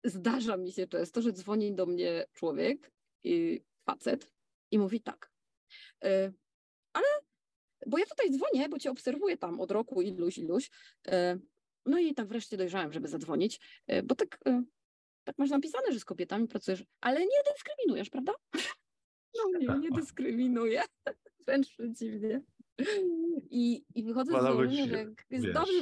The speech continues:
Speaker 1: napisany komunikat,
Speaker 2: pewnie
Speaker 1: to człowiek
Speaker 2: tak.
Speaker 1: inteligentny zrozumie, no. <laughs> No, no.
Speaker 2: Dokładnie. Mm, a s-, a skoro tutaj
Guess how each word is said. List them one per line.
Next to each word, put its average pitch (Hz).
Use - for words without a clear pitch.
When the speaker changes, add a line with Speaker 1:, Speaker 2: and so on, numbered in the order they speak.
Speaker 1:
napisany 311
komunikat, 262
Speaker 2:
pewnie -
Speaker 1:
to 330
człowiek 349
Speaker 2:
tak. 277
Speaker 1:
inteligentny 277
zrozumie, 269
no. 190
<laughs> -
No, 208
no. 208
Speaker 2:
Dokładnie. 87
Mm, 110
a 123
s-, -
a 131
skoro 151
tutaj 147